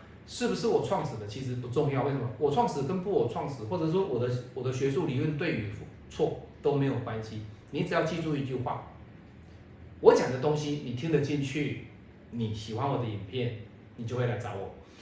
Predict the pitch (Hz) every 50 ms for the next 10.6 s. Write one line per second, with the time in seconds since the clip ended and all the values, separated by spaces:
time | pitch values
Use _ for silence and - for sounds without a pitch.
0 | - - - - - 240 226 - - - - - - - - - - - - -
1 | - - - - - - - - 202 208 196 156 143 143 - - - - - -
2 | - - - - - - - - - - 202 185 156 147 147 160 160 143 - -
3 | - - 127 117 113 117 117 123 151 151 143 135 123 127 147 143 143 - - -
4 | - - - - - - - - 135 123 120 127 139 139 135 120 117 113 107 107
5 | 107 110 107 110 104 - - - - - - 131 123 110 101 101 - 110 104 127
6 | 123 123 120 - - 123 113 - - - 98 92 - - - - 135 156 147 -
7 | 127 127 117 104 104 - - - 143 117 - - - - - - - 165 160 156
8 | 135 123 123 - - - - - - - 156 160 208 214 - - - 139 - -
9 | 143 123 123 120 123 123 139 135 127 131 127 117 139 123 117 - - - - -
10 | - - 135 117 - - 110 98 95 92 -